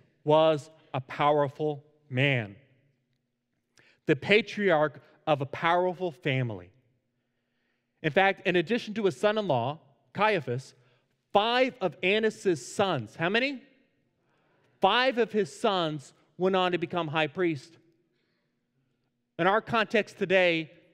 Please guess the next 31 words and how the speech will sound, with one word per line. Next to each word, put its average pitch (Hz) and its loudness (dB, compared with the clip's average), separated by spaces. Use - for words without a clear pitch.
this 185 0
family 208 0
would 180 -2
be 180 0
like 170 0
the 151 -8
Kennedys. 135 -6
We've 170 -2
had 214 4
a - 4
lot 190 4
of 180 -8
Kennedys, 202 -2
right, 196 0
serving 190 0
in 180 -2
office. 202 -6
There 165 0
were 190 2
a 196 6
lot 196 4
of 180 -2
people 160 -4
in 151 -2
Annas' 175 -4
family 156 -6
who 165 -4
served 175 -4
as 147 -8
high 135 -4
priest. 131 -12